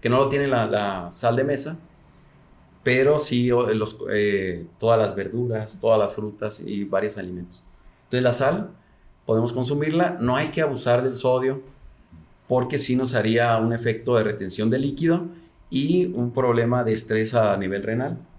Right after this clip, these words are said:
cuando ya es excesivo y por largo plazo. Pero el sodio se puede consumir totalmente en los alimentos sin que los alimentos queden demasiado salados. Es necesario para la vida diaria,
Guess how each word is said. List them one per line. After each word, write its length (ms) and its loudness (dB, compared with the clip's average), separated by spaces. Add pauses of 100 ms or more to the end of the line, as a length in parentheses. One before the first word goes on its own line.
(380)
cuando 220 -2
ya 80 0
es 100 -6
excesivo 540 -2
y 20 -2
por 160 -4
largo 300 -2
plazo. 300 -4 (440)
Pero 180 4
el 60 2
sodio 280 0
se 100 -4
puede 180 -2
consumir 640 -2 (720)
totalmente 800 0 (540)
en 60 -8
los 140 -4
alimentos 720 0
sin 320 -2
que 80 0
los 140 -4
alimentos 280 -2
queden 200 -2
demasiado 340 -2
salados. 560 -4 (220)
Es 120 0
necesario 600 0
para 140 -2
la 100 -2
vida 220 0
diaria, 360 0